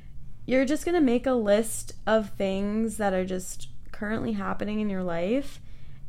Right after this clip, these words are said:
and it's just gonna help you appreciate being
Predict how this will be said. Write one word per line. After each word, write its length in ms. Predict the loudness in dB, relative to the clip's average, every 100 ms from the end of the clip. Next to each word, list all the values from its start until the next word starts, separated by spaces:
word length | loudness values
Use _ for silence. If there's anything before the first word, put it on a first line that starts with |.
| -2
and 1040 | 2 2 2 2 2 0 0 0 -2 -4 -8 -12 -10 -8 -6 -6 -6 -8 -10 -2
it's 320 | 0 0 -2 -4
just 260 | -2 0
gonna 160 | 0 0
help 340 | 0 -2 -2
you 340 | -2 0 0 0
appreciate 1120 | -2 -2 -2 -2 -4 -2 0 0 0 -2 -6 -12 -12 -10 -8 -8 -6 -6 -4
being 720 | -4 -2 -2 -2 -2 -2